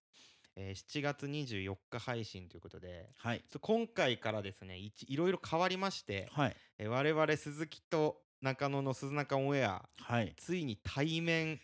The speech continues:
Speaker 1: 収録となりました。
Speaker 2: <laughs> 対面収録始まりましたね。
Speaker 1: はい。今までは、あの、鈴木のパソコンで、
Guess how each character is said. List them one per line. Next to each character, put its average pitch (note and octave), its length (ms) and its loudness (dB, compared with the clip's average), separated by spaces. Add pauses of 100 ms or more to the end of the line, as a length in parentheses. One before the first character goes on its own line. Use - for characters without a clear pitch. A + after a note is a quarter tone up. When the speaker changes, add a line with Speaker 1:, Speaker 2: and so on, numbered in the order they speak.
Speaker 1:
収 F3+ 300 10
録 A#4 260 10
と - 120 -2 (880)
な A2+ 160 2
り C3 140 4
ま C#3 160 4
し - 160 -6
た。 A2 240 4 (220)
Speaker 2:
<laughs> - 200 -18
対 A2+ 240 4
面 A#2 160 4
収 B2+ 140 2
録 A#2+ 180 0
始 A2+ 180 2
ま B2 120 4
り B2 80 2
ま B2+ 100 4
し A#2 100 2
た A#2+ 80 2
ね。 G#2 180 0
Speaker 1:
は G2+ 60 0
い。 E3+ 40 2
今 A3 160 4
ま C4 160 6
で G#3 100 8
は、 F3 480 6
あ A2+ 140 -2
の、 A2+ 260 -2
鈴 D3+ 240 -4
木 E3 140 -4
の D#3 120 4
パ D3+ 140 0
ソ C#3+ 160 -4
コ D3 160 -2
ン C#3 180 -2
で、 D#3 320 0